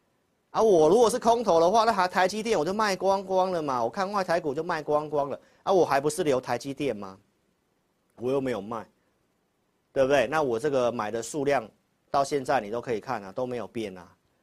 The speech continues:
哦，所以呢，其实我是想要加码的啦。哦，但是呢，要申报太麻烦了。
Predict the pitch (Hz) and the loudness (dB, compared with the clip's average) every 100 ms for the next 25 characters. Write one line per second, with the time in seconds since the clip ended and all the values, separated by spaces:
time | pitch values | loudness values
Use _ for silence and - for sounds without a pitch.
0 | _ _ _ _ _ _ _ _ _ _ | _ _ _ _ _ _ _ _ _ _
1 | _ - 113 113 98 - 160 143 127 135 | _ -6 -2 0 -2 -2 0 0 -2 -6
2 | 147 127 110 104 147 113 113 123 123 120 | -6 -4 -2 -4 -8 -6 -8 -4 -4 -4
3 | 110 87 87 85 82 _ _ _ _ _ | -6 -14 -18 -20 -20 _ _ _ _ _
4 | _ _ 98 135 139 147 123 127 135 - | _ _ -8 -2 -2 -2 -4 -2 -2 -2
5 | 127 127 113 - - 147 127 101 95 98 | -2 0 -2 -4 -2 0 0 -4 -8 -8
6 | 117 98 87 80 | -10 -10 -14 -16